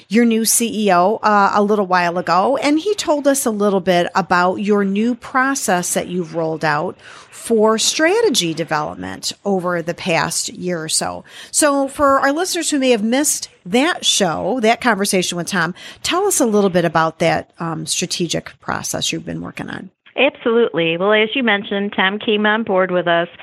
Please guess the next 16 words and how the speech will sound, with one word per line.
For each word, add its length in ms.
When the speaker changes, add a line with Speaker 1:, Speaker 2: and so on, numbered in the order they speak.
Speaker 2:
right 240
at 80
that 240
transition 680
from 200
family 340
ownership 580
into 280
the 120
employee-owned 800
company. 720
And 140
right 160
away, 320
he 120
recognized 720